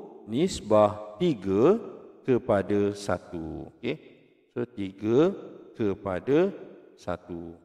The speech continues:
Jadi inilah dia, ah, cara-cara menjawab soalan tiga A.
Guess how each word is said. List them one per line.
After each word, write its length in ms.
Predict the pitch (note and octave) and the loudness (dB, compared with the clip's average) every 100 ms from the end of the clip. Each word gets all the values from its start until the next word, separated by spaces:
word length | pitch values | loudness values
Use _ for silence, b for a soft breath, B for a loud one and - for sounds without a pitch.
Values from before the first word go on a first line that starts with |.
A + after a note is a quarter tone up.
| _ _ | _ _
Jadi 400 | G#2 C3 G#3 - | 0 0 0 -2
inilah 240 | A#2 G#2 G2 | -2 2 2
dia, 320 | G#2+ D#3+ A3+ - - - - | 6 6 6 0 -12 -18 -12
ah, 240 | - E2+ | -6 -6
cara-cara 800 | - D3+ E3+ E3 C3 A#2 A#2 A2+ A#2 A2+ | 6 8 8 6 6 6 6 4 0 -6
menjawab 720 | G2 F#2 F2+ F2+ - - - | -2 2 4 2 0 -8 -16
soalan 640 | - - E2 F#2 D3 G#3 - - - - _ | -8 -4 2 4 4 4 -8 -16 -20 -20 _
tiga 480 | - F#2+ F#2+ A#2 F3+ - - - - | -8 -6 2 4 4 0 -14 -20 -10
A. 160 | F#2+ | -4